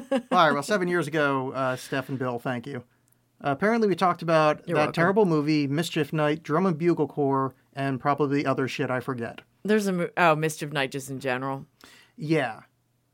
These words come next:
Speaker 1: uh, I guess so.
Speaker 2: Well, I toilet papered, uh, me and my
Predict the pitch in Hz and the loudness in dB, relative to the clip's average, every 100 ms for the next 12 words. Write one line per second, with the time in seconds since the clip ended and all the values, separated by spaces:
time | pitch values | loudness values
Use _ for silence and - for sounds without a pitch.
0 | - 147 139 131 143 147 170 123 - - | -4 0 2 0 -2 -4 -4 -6 -12 -16
1 | _ _ _ _ _ _ _ _ - 165 | _ _ _ _ _ _ _ _ -8 2
2 | 170 175 175 196 180 165 143 143 139 127 | 4 4 0 -2 -2 0 -2 -2 -4 -2
3 | 123 113 139 160 147 135 | -2 -4 -4 -2 -2 -6